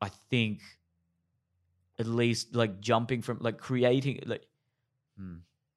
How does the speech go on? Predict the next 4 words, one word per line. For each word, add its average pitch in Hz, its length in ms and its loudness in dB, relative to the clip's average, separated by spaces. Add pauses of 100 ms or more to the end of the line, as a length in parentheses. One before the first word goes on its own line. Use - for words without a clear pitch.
(1700)
Defining 147 580 4
new 131 180 4
creative 117 460 4
niches 110 680 0